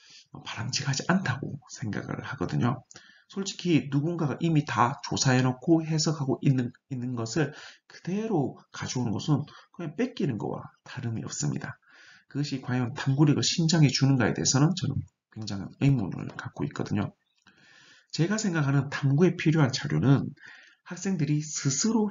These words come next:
해석하고 거기에 대해서 의미 부여를 할 수 있는 자료여야 한다고 생각합니다.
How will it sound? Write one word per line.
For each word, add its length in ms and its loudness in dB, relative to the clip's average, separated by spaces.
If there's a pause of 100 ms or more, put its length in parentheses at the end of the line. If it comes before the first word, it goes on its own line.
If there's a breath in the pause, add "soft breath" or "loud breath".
(140)
해석하고 1040 2 (280 loud breath)
거기에 220 -2
대해서 360 -6
의미 420 2
부여를 520 0
할 220 0
수 240 -2
있는 400 2 (100)
자료여야 640 -2
한다고 340 -6
생각합니다. 540 -8